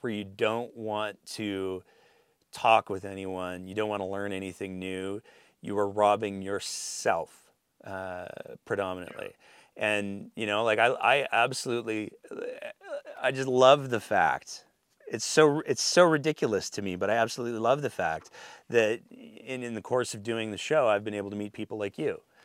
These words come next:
Speaker 1: um, who your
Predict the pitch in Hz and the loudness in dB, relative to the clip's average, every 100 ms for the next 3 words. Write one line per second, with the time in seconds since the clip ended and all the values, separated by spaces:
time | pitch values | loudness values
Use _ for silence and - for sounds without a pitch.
0 | _ _ _ - 101 98 92 90 90 95 | _ _ _ -8 -6 -2 -2 -4 -8 -14
1 | - - 110 107 113 104 107 - - - | -20 -16 -10 -4 -2 -2 -6 -10 -12 -14
2 | - 131 120 120 120 120 117 | -14 -4 0 4 6 4 0